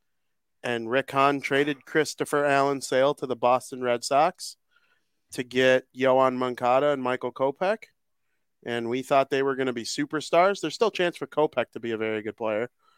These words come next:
Um, but from then, it's just been a massive disappointment.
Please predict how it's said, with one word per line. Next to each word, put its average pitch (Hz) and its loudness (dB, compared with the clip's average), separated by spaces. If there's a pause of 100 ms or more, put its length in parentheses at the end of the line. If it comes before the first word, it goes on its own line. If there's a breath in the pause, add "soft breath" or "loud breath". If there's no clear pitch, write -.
(460)
Um, 113 2 (420)
but 131 2
from 160 2
then, 156 6
it's 175 0
just - -8 (200)
been 151 4
a 160 0
massive 131 -2
disappointment. 147 -2